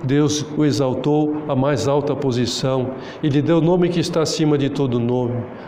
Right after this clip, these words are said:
para que o nome de Jesus se dobre todo o joelho nos céus, na terra e debaixo da terra, e toda língua confesse que Jesus Cristo é o Senhor, para a glória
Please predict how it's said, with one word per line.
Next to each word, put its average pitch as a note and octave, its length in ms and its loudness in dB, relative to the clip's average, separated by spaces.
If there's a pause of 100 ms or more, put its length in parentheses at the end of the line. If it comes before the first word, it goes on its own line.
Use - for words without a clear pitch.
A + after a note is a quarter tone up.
(120)
para C#3 180 0
que C#3+ 100 -2
o C#3+ 40 2
nome D3 260 2
de C3+ 140 0
Jesus B2+ 680 -2 (160)
se - 160 -4
dobre C#3 300 0
todo F#3 240 2
o F3 40 2
joelho C3+ 420 2
nos B2+ 180 0
céus, D3 300 0
na C3+ 100 -2
terra C#3+ 380 0
e - 20 -2
debaixo B2 460 -2
da A#2+ 120 -2
terra, B2 500 -2 (260)
e D3 80 -2
toda F3+ 240 2
língua G3 280 2
confesse F3 600 0
que D3+ 100 -2
Jesus B2+ 340 0
Cristo D3 360 -2
é C#3+ 40 2
o D3 40 2
Senhor, B2+ 500 0 (320)
para C#3 200 0
a - 20 -2
glória A#2 480 0